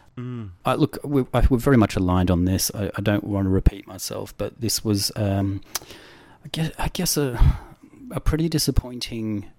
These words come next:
Speaker 2: resolution to what was a really promising season of Doctor Who.
Speaker 1: Promising season, and I think even a promising first episode of this two-parter.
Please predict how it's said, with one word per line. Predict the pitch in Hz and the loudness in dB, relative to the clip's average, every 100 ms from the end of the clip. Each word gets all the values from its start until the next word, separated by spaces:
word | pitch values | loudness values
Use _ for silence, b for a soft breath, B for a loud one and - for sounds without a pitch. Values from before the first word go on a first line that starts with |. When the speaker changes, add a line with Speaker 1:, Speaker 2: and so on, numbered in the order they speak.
| _ | _
Speaker 2:
resolution | 110 101 101 101 101 - 95 | -4 -2 0 2 2 0 -2
to | - | 0
what | 101 95 107 | -2 -2 0
was | 98 95 - | 0 0 -2
a | 104 | -4
really | 98 107 107 104 101 98 - _ - | -2 0 2 2 0 -2 -6 _ -4
promising | 104 104 - 104 101 | -2 0 -2 -2 -2
season | - - 98 92 110 - - - | -4 -4 -4 -4 -6 -10 -18 -10
of | 110 | -4
Doctor | 104 - | -4 -2
Who. | 107 107 104 - _ _ _ _ | -4 -4 -8 -16 _ _ _ _
Speaker 1:
Promising | 135 151 170 156 | -8 -8 -8 -8
season, | 131 139 139 151 196 | -8 -8 -8 -10 -12
and | 147 139 | -8 -6
I | 135 | -6
think | 160 151 | -6 -8
even | 151 147 | -6 -6
a | 131 | -6
promising | - 143 143 139 120 | -6 -6 -6 -8 -10
first | - 131 123 | -8 -8 -8
episode | 127 151 139 95 80 | -10 -10 -10 -8 -8
of | 87 | -10
this | 107 104 | -12 -12
two-parter. | - 110 - 110 160 | -10 -10 -8 -8 -8